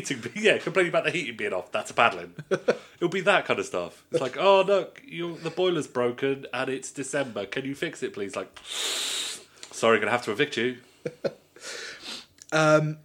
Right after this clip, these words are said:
Speaker 2: ensure workers have the right to request a more predictable contract, which is, "Please, sir, can I not have a zero hours contract?" The
Speaker 1: Yeah.
Speaker 2: same as the Lib Dems.
Speaker 1: Yeah.
Speaker 2: We talked about it last, last time, wasn't it? We did
Speaker 1: Yeah.
Speaker 2: the Lib Dems. Um, that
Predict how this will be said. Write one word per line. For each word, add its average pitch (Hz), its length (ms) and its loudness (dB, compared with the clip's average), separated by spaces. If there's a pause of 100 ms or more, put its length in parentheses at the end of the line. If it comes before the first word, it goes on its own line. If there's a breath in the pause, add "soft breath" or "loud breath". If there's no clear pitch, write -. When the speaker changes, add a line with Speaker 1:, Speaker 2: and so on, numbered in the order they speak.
(540)
Speaker 2:
ensure 202 360 6
workers 180 460 4
have 160 200 -2
the 160 80 -2
right 160 320 2
to 156 180 -2
request 151 580 -4
a 139 120 -4
more 160 280 -2
predictable 160 800 -6
contract, - 760 -10 (540 loud breath)
which 151 180 2
is, 156 380 4 (260 soft breath)
"Please, 151 240 0
sir, 143 240 2
can 139 180 -6
I 135 100 -4
not 135 260 -4
have 135 160 -4
a 135 40 -6
zero 127 280 -2
hours 135 160 -4
contract?" 156 400 -8
The 104 80 -2
Speaker 1:
Yeah. 98 60 0
Speaker 2:
same 123 300 -2
as 120 140 -8
the 127 260 -6
Lib 123 220 -8
Dems. 110 360 -4 (100)
Speaker 1:
Yeah. 98 240 -8
Speaker 2:
We 135 80 -4
talked 127 240 -4
about 117 180 -6
it 110 100 -6
last, 117 260 -6 (520)
last 127 320 -4
time, 98 160 -12
wasn't 98 240 -12
it? - 20 -18
We 92 80 -14
did 98 80 -10
Speaker 1:
Yeah. 90 60 -8
Speaker 2:
the 101 60 -10
Lib 98 100 -10
Dems. 175 260 -4 (480 loud breath)
Um, 139 460 -2 (240)
that 135 340 0